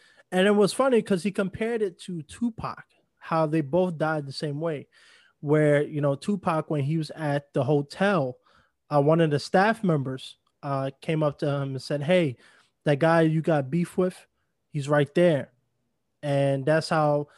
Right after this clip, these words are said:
Tupac got in that whole, uh, beef with, um, I forgot what that dude name was, uh, where he beat him up with his, with his buddies, and then ultimately he got shot later that night.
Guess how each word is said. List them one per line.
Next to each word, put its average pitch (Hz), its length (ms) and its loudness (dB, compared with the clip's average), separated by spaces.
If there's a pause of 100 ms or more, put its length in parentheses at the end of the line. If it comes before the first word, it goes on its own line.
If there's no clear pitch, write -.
(200)
Tupac 160 440 -4
got 156 200 -2
in 151 60 -8
that 147 140 -6
whole, 147 480 0 (400)
uh, 139 440 -4
beef 156 440 -2
with, 151 180 0
um, 135 600 -2 (320)
I 185 100 0
forgot 214 240 2
what 190 120 -2
that 151 180 0
dude 165 160 -2
name 151 240 -4
was, 131 280 -12 (460)
uh, 143 320 2
where 143 200 2
he 165 100 2
beat 165 240 2
him 160 180 4
up 160 160 2
with 143 160 -2
his, 143 240 -2
with 147 220 -6
his 131 100 -2
buddies, 139 560 -4 (420)
and 139 160 -6
then 147 200 2
ultimately 151 460 -2
he 143 100 -4
got 139 220 -6
shot 143 280 -6
later 143 220 -6
that 131 180 -10
night. 151 340 -2